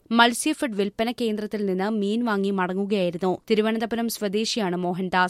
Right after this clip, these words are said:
അപകടശേഷം നിർത്താതെ പോയ പിക്കപ്പ് പിന്നീട് പിടികൂടി.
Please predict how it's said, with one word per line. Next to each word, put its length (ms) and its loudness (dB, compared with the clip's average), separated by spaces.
അപകടശേഷം 720 2
നിർത്താതെ 440 0
പോയ 240 0
പിക്കപ്പ് 520 -4
പിന്നീട് 300 0
പിടികൂടി. 540 0